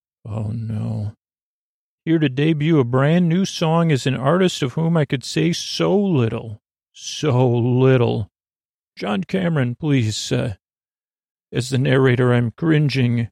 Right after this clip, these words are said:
John Cameron, please, no. Please, no. So easily overlooked, a talent so atomic in its scope that he needs no introduction. Ladies and gentlemen, friends beyond the binary, I say to you, here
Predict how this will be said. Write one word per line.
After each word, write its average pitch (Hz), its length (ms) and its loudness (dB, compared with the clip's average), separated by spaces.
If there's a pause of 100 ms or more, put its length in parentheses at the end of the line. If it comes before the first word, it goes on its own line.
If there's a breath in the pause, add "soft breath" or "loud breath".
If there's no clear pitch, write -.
(160)
John 143 380 -2
Cameron, 135 580 -2
please, 147 420 -2
no. 120 600 -2
Please, 175 400 0
no. 139 520 2 (680)
So 170 680 2
easily 165 580 0
overlooked, 156 720 2
a 131 60 0
talent 160 540 -2
so 175 580 0
atomic 165 680 0
in 160 140 0
its 156 160 -6
scope 156 480 0
that 135 200 2
he 139 120 2
needs 156 480 0
no 117 180 0
introduction. 120 960 -4 (720)
Ladies 170 580 0
and 147 120 0
gentlemen, 156 500 2
friends 165 440 0
beyond 160 440 0
the 147 60 -2
binary, 156 800 2
I 127 80 0
say 175 420 0
to - 220 -4
you, 185 460 2
here 175 600 0